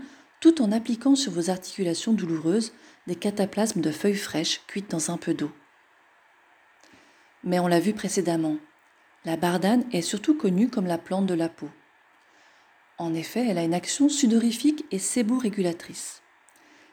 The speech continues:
Derrière ces mots barbares, on veut tout simplement dire que la bardane active les glandes sudoripares et sébacées de la peau. Elle aide le corps à éliminer ses toxines grâce à la sueur et au sébum.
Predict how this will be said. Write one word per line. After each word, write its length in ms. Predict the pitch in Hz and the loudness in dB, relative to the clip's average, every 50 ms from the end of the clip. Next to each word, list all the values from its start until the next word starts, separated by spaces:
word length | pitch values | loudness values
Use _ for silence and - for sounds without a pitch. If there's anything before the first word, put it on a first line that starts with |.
| _ - | _ -6
Derrière 340 | - 180 190 190 208 233 247 | 0 4 4 6 6 4 4
ces 140 | 233 - 180 | 2 2 0
mots 120 | 175 175 | 0 0
barbares, 520 | 165 170 160 160 156 170 185 220 254 269 262 262 - - - _ _ _ - | 0 -2 -2 0 0 2 2 4 4 2 2 -2 -8 -18 -20 _ _ _ -8
on 80 | - 202 | -6 -4
veut 120 | 170 170 | -4 -4
tout 80 | 170 - | -4 -4
simplement 440 | - 240 214 226 220 196 190 190 | -2 -2 0 2 2 2 4 2
dire 320 | 185 170 175 208 254 269 262 | 2 2 4 4 4 4 2
que 100 | - 196 | -2 -4
la 120 | 175 165 | -2 0
bardane 480 | 160 185 185 202 180 180 202 226 226 226 - | 2 4 4 4 4 4 4 4 4 2 0
active 460 | - 170 165 - - - - 233 220 196 | -6 -8 -8 -10 -16 -10 -6 -6 -2 0
les 120 | 170 165 | 0 0
glandes 320 | 160 165 175 196 208 190 | 0 0 0 0 0 0
sudoripares 680 | - - 190 165 160 156 160 170 170 - - 240 254 233 | 0 -2 0 0 0 0 0 -2 -2 -2 -2 0 0 0
et 80 | 196 | 0
sébacées 560 | 196 - - 226 214 180 190 185 185 - 226 | 0 0 0 2 2 4 2 2 0 -2 -2
de 60 | 185 170 | -2 -2
la 100 | 170 165 | -4 -4
peau. 220 | - - 151 147 151 - _ _ _ _ _ _ _ - - - - _ _ - | -6 -6 -8 -8 -10 -12 _ _ _ _ _ _ _ -20 -20 -20 -20 _ _ -4
Elle 180 | - 165 160 165 | -2 2 4 4
aide 140 | 175 170 | 4 4
le 80 | 160 165 | 4 2
corps 280 | 165 - 220 220 214 180 | 2 2 2 2 2 4
à 60 | 165 | 2
éliminer 420 | 165 160 160 165 165 165 170 190 | 2 4 4 4 4 4 4 2
ses 160 | 196 - 160 | 0 0 -2
toxines 560 | - - 147 - - - - - 233 226 175 - - - - - - - _ - | -4 -4 -6 -4 -4 -4 0 2 4 2 2 0 -6 -14 -20 -20 -20 -18 _ -2
grâce 320 | 170 175 180 208 233 226 | 2 4 4 4 4 2
à 60 | 233 190 | 0 0
la 120 | 170 170 | 0 0
sueur 440 | 160 - - 170 160 160 170 196 - - - | 0 -2 0 0 0 0 0 0 -4 -6 -4
et 100 | 214 220 | -2 -2
au 80 | 220 | -2
sébum. 520 | 220 220 - 208 170 151 160 160 165 170 | -2 0 0 -2 0 0 -2 -2 -4 -6